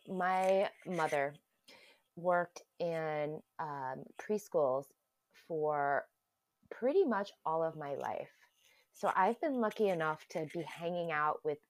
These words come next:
children as young as six weeks for a very long time. Um,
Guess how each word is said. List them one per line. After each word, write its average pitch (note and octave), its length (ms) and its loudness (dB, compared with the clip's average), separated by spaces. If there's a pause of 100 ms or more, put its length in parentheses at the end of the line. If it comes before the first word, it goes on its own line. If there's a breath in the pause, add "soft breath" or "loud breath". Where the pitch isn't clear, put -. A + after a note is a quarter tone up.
(560)
children E3 640 0
as D#3+ 180 -6
young E3+ 240 -2
as F3+ 140 -2
six - 400 -8
weeks G3+ 600 -6 (1300)
for G3+ 140 4
a E3+ 200 0
very G3 400 6
long D#3 460 -2
time. - 520 -12 (540)
Um, C3+ 360 -6